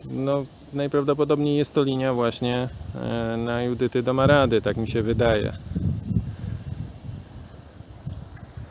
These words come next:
No i miejsce, gdzie te dwie linie się rozchodziły, to jest kierunek na stację w Bartoszycach. E,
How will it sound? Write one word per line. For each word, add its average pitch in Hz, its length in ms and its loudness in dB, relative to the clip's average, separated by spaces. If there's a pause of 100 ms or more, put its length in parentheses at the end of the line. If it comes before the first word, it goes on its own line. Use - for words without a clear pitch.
(1600)
No 214 60 0
i 220 60 4
miejsce, 185 380 6
gdzie 151 140 8
te 147 120 6
dwie 143 220 6
linie 143 260 6
się 131 140 6
rozchodziły, 127 640 6
to 151 100 4
jest 147 200 6
kierunek 135 380 6
na 143 160 6
stację 127 460 4
w - 80 -4
Bartoszycach. 139 1000 4 (360)
E, 120 420 2